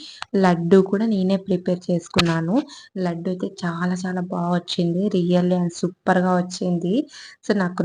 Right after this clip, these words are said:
బాగా నచ్చింది కూడా లడ్డు. So, మీకు రెసిపీ కావాలంటే నేను అది కూడా మీకు చేసి చూపిస్తాను. నాకు in case మీకు కావాలంటే కామెంట్‌లో చెప్పండి. So, ఇది నా అవుట్‌ఫిట్. నేను Insta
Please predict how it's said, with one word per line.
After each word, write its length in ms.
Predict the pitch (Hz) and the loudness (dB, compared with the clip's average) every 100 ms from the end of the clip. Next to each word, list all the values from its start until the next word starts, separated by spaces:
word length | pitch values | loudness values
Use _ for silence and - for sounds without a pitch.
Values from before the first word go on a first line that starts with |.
| 175 | 0
బాగా 320 | 160 160 170 190 | 2 2 4 2
నచ్చింది 580 | 175 165 - 180 170 170 | 0 -2 2 2 4 2
కూడా 240 | 175 165 180 | 0 0 2
లడ్డు. 400 | 180 165 151 170 202 294 - - | 0 0 0 2 2 0 -6 -16
So, 120 | - 247 | 0 2
మీకు 220 | 226 214 | 2 2
రెసిపీ 380 | 208 185 - 208 202 | 0 0 0 0 2
కావాలంటే 580 | 190 185 180 180 175 185 | 2 2 4 2 2 2
నేను 200 | 185 175 | 2 2
అది 180 | 165 170 | 2 2
కూడా 240 | 185 175 175 | 4 4 4
మీకు 200 | 170 - | 2 -2
చేసి 260 | - 175 175 | 0 2 2
చూపిస్తాను. 580 | 185 180 170 - 170 175 | 2 2 0 -2 -2 0
నాకు 240 | 220 196 180 180 | 0 0 -4 -2
in 140 | 190 180 | 0 2
case 240 | 180 175 | 4 2
మీకు 180 | 185 180 | 2 2
కావాలంటే 440 | 175 170 170 165 190 | 2 2 2 0 0
కామెంట్‌లో 540 | 180 165 165 160 180 170 | 0 2 0 0 0 0
చెప్పండి. 520 | 165 - 165 156 202 320 - - - - | -4 -2 0 2 2 0 -4 -18 -18 -2
So, 120 | - 247 | 6 8
ఇది 200 | 220 214 | 8 6
నా 140 | 220 208 202 190 | 6 6 4 6
అవుట్‌ఫిట్. 580 | 185 180 185 - 208 208 208 | 8 8 6 6 6 8 4
నేను 220 | 190 175 | 4 4
Insta 340 | 175 180 - | 4 2 2